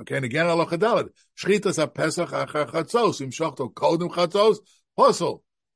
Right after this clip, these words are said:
Okay, 'cause Ein Shachton Oso Ela Achar Tamid Shel Bein Arbaim. Fine, so here it sounds like six, not six and a half. So we have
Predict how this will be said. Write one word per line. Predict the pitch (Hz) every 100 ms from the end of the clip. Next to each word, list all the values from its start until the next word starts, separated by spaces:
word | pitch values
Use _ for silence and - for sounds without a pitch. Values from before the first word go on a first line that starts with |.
| 123
Okay, | 156 165
'cause | 156 131
Ein | 170 190
Shachton | - 175 170 175
Oso | 151 156
Ela | 147 156 147
Achar | 170 156
Tamid | 139 139 135
Shel | 131
Bein | 117
Arbaim. | 139 160 247 196 92 _ _ _
Fine, | 196 226 131
so | -
here | 123 214 214
it | -
sounds | 160 156
like | 160 151
six, | - 277 - 165
not | 185 180
six | - 160
and | 160
a | 165
half. | 131
So | 135
we |
have | 123 127 185